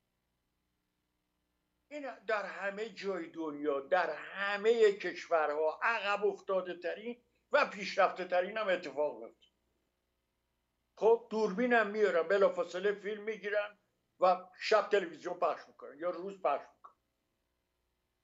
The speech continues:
در جمهوری اسلامی داستان می‌سازن.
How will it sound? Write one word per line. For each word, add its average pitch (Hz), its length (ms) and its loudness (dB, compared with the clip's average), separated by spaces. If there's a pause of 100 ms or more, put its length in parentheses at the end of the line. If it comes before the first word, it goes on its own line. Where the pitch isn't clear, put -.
(460)
در 233 180 0
جمهوری 240 460 -2
اسلامی 202 840 -2
داستان 160 460 2
می‌سازن. - 440 -16